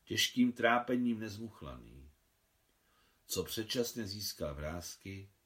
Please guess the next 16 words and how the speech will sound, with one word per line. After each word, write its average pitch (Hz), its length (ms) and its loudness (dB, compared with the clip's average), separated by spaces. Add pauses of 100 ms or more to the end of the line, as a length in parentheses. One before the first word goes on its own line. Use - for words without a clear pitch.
(580)
bez 78 180 -8
zločinu 85 520 -4
nebo 76 220 -8
ztráty. - 680 -14 (1200)
Bože, 85 260 -2
vždyť 87 280 -4
on 92 180 -4
ty 87 120 -6
verše 87 340 -2
napsal, 90 600 -2 (560)
když 85 180 -2
byl 92 220 2
mnohem 90 260 -2
mladší 87 360 0
než 90 220 2
já, 101 360 -8